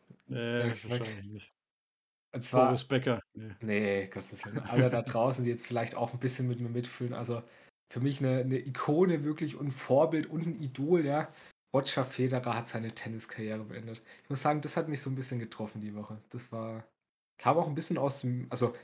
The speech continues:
Speaker 2: man wusste, dass er jetzt nicht mehr lange macht und dass er vielleicht auch aufhört, aber ich dachte eigentlich, der spielt noch ein, zwei Turniere.
Speaker 1: Mhm.
Speaker 2: Äh, und jetzt ist einfach, für mich ist so 'ne, ist so 'ne Legende einfach gestorben, weißt du? Oder einfach weg so.
Speaker 1: Oh Mann, <laughs> er hat nur aufgehört
Speaker 2: Ja.
Speaker 1: zu spielen.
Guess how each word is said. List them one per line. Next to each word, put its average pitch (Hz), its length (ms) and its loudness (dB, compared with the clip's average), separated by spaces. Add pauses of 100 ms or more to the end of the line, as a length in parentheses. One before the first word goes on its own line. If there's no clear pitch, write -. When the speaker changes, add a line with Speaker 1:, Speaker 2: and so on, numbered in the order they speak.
(140)
Speaker 2:
man 120 140 0
wusste, 139 260 2
dass 127 220 2
er 123 60 2
jetzt 120 120 -6
nicht 117 120 -2
mehr 117 100 -2
lange 113 240 -2
macht 113 260 -4
und 123 60 -4
dass 110 140 -6
er - 60 -16
vielleicht 110 240 -4
auch 104 80 -6
aufhört, 120 380 -6
aber 110 120 -6
ich 117 100 -12
dachte 127 260 -2
eigentlich, 127 200 -4
der 113 80 -4
spielt 123 260 -4
noch 131 120 -4
ein, 123 140 -6
zwei 123 200 -6
Turniere. 123 420 -8 (600)
Speaker 1:
Mhm. 120 360 -2 (400)
Speaker 2:
Äh, 113 220 -2
und - 180 -10
jetzt 123 220 -2
ist 123 80 -10
einfach, 131 280 0
für 135 120 0
mich 165 160 0
ist 165 140 0
so 151 80 -2
'ne, 143 120 2
ist 135 160 -2
so 131 80 -2
'ne 127 120 0
Legende 117 600 -2
einfach 113 300 -6
gestorben, 110 520 -6
weißt 117 280 -8
du? 139 120 -12 (120)
Oder 113 140 -4
einfach 117 360 -4
weg 120 180 0
so. 110 220 -12 (560)
Speaker 1:
Oh 107 260 -8
Mann, 101 260 -10
<laughs> 107 60 -6
er 110 120 -2
hat 131 160 -6
nur 135 140 0
aufgehört 127 320 0
Speaker 2:
Ja. 107 100 -2
Speaker 1:
zu 110 140 -8
spielen. 113 380 -8